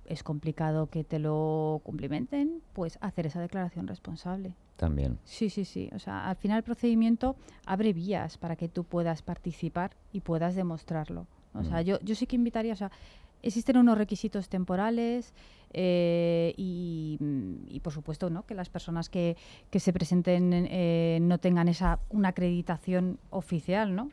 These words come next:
Speaker 1: Eh,
Speaker 2: Mm.
Speaker 1: respecto de las competencias que quieran acreditar, pero que no se pongan límites, que lo intenten.
Speaker 2: Sí.
Speaker 1: Mm,
Speaker 2: Que
Speaker 1: existen
Speaker 2: ante la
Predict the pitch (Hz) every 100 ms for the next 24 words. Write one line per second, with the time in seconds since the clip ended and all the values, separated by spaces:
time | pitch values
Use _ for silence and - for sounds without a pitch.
0 | - - 180 170 160 - - - - -
1 | - - 185 165 180 - 170 160 165 160
2 | 175 165 170 165 175 180 170 175 175 170
3 | 175 185 240 - 202 185 180 _ - 208
4 | 226 240 190 175 160 160 156 156 147 156
5 | 156 185 180 175 208 214 180 160 - -
6 | - - 190 185 185 190 190 - - -
7 | 214 247 233 110 104